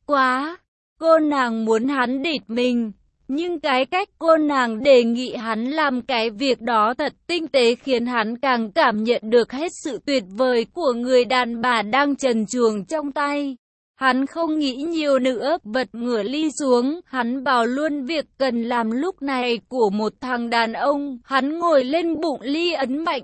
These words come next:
cái vật dài ngoằng đó của mình vào lồn cô ả.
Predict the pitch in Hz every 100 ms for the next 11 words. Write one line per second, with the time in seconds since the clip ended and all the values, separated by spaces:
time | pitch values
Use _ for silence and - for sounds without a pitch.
0 | - 247 226 247 330 240 - 226 240 214
1 | 208 214 220 214 214 214 208 262 - 277
2 | 202 214 233 220 202 254 247 247 262 233
3 | 220 339 339 285 262 190 156